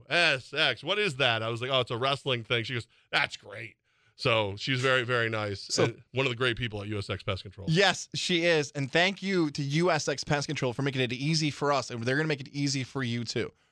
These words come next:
Speaker 2: Call them today. Reach out. We're happy that we continue to hear those stories of people who have done that because of us and our experiences and what has happened before.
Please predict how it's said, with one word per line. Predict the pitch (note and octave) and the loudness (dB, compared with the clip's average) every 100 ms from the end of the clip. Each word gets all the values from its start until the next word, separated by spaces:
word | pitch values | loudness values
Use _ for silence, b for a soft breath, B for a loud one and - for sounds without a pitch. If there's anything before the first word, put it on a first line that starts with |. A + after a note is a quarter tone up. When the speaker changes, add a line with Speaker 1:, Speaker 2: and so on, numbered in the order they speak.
| _ - | _ -2
Speaker 2:
Call | A2+ A#2+ | 2 2
them | B2 D#3 | 2 0
today. | E3 C3+ B2+ A#2+ - | 0 0 0 -4 -6
Reach | A2 C3 B2+ C3 | -2 0 0 2
out. | G#2 - b b | 0 -2 b b
We're | C3+ | 0
happy | B2+ - D3+ D#3+ D#3+ | 2 2 2 2 0
that | C#3 | -2
we | C3 | -2
continue | C3 D3+ D3 | -4 -2 -2
to | B2+ | 0
hear | C#3+ | 0
those | C3 B2+ | 0 -2
stories | - C3+ B2+ | 0 0 -2
of | A2+ | -4
people | D3 B2+ | -4 -2
who | A#2+ | -2
have | G#2+ | 0
done | D3+ E3 | 0 2
that | D3 C3+ b b b | 0 0 b b b
because | D3 G3 F#3+ | 0 2 2
of | G#3+ | 4
us | A#3+ A3 - | 2 2 -2
and | E3+ | 0
our | F3 | 2
experiences | F#3 - - G#3 A3 G#3+ G3 D3 | 2 -2 -2 -2 0 0 -2 0
and | C#3+ | 2
what | D#3+ E3 | 2 0
has | D3+ | -2
happened | C#3+ F3 E3+ D3 | 0 0 -2 -8
before. | C#3+ E3+ D#3+ | -4 0 2